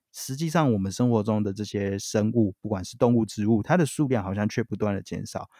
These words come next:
那其实回应到我们这个种回一座原始林这件事情，那就是我们人类生活在这座星球上，跟我们一起生活的并不是只有人类而已，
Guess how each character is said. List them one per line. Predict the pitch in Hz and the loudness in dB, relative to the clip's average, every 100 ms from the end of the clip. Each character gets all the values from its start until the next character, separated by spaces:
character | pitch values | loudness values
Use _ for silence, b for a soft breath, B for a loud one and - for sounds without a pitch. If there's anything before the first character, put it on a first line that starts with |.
| b | b
那 | 131 | -2
其 | 127 151 | 2 0
实 | |
回 | 156 117 | 2 2
应 | 113 120 | 2 2
到 | 117 110 | 4 4
我 | 101 | 2
们 | 98 | 0
这 | 98 | 0
个 | 113 | 0
种 | 107 131 113 | 2 4 4
回 | 95 | 0
一 | 101 | 0
座 | 117 107 | 2 2
原 | 110 98 | 2 -2
始 | 107 107 | -4 -6
林 | 92 92 | -6 -4
这 | 110 | -2
件 | 107 | -2
事 | 98 110 | -2 -4
情， | - 107 | -8 -4
那 | 120 | 0
就 | 156 | 0
是 | 165 165 147 _ - | 2 2 0 _ 2
我 | 120 | 4
们 | 113 107 107 107 | 4 2 2 0
人 | 104 110 | 0 2
类 | 131 117 | 4 4
生 | 113 - 135 | 2 0 4
活 | 127 101 | 4 4
在 | 117 110 | 2 2
这 | 113 | 2
座 | 113 110 | 2 4
星 | 113 | 2
球 | 113 95 | 2 0
上， | 101 110 - - | 2 2 2 -4
跟 | - 143 | 2 4
我 | 139 | 4
们 | 104 110 | 2 -2
一 | |
起 | - 101 | -4 -4
生 | 98 113 | 0 2
活 | 104 | 2
的 | 101 98 | 0 0
并 | 131 | 0
不 | 104 104 | 0 -4
是 | 98 117 | -4 -6
只 | 98 - 101 101 | -6 -10 -10 -6
有 | 107 101 101 - - | -2 -2 -2 -4 0
人 | 110 117 | 2 4
类 | 123 | 4
而 | 101 101 | 2 -2
已， | 98 | -4